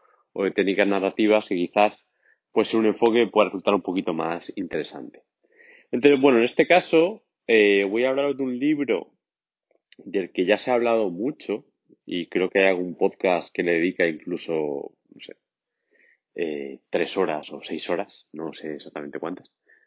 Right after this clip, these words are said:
Yo no lo voy a dedicar tanto, como mucho hablaré sobre, sobre los libros quince, veinte minutos, yo creo que ni siquiera llegaré a eso. Pero es un libro que, que, bueno, que dentro del mundo de la ciencia ficción, eh,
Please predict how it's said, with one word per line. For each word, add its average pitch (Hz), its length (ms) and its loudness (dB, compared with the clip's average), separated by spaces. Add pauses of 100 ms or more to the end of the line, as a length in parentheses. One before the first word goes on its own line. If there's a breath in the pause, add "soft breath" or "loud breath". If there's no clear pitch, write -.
(100)
Yo 95 180 0
no 101 80 4
lo 95 60 2
voy 87 100 2
a 82 40 4
dedicar 80 320 -4
tanto, - 340 -12 (100)
como 85 220 -6
mucho 90 240 -8
hablaré 85 560 -2
sobre, 85 300 -8 (480)
sobre 87 260 -6
los 80 140 -6
libros 80 440 -4 (540)
quince, 82 380 -4
veinte 82 260 -6
minutos, 82 480 -6
yo 82 80 -8
creo 78 160 -8
que 78 320 -6
ni 87 160 -8
siquiera 85 300 -2
llegaré 76 300 -6
a 78 40 -12
eso. 131 200 -12 (1040 loud breath)
Pero 127 360 4
es - 140 -6
un 143 100 -2
libro 143 320 -2
que, 110 680 -2
que, - 60 -8
bueno, 143 460 -6
que 104 160 -4
dentro 98 220 -6
del 107 80 -4
mundo 113 160 -4
de 113 80 0
la 107 100 -2
ciencia 110 200 -10
ficción, 135 680 -4
eh, 82 640 -4